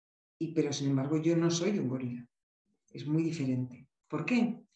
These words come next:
Pues porque la diferencia está en cómo me adapto yo al entorno. Es decir, ¿os acordáis del dibujo aquel de Forrester?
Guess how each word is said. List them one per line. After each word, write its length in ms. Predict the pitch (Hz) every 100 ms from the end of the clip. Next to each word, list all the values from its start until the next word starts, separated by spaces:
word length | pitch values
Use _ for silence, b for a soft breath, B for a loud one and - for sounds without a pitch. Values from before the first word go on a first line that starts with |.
| _ _ _ -
Pues 200 | 170 170
porque 300 | 175 175 165
la 120 | 156
diferencia 540 | 156 165 214 214 233
está 480 | 233 - 240 240 240
en 240 | 160 156 151
cómo 320 | 190 196 208
me 160 | 202 190
adapto 680 | 196 208 - 196 196 -
yo 220 | 151 165 170
al 140 | 165
entorno. 600 | 139 139 139 135 131 - _ -
Es 140 | 156
decir, 340 | 151 - 135
¿os 140 | 127 135
acordáis 540 | 135 135 151 175 -
del 180 | 180 170
dibujo 320 | 170 170 170
aquel 200 | 170 170
de 100 | 170
Forrester? 640 | 170 196 190 190 202 208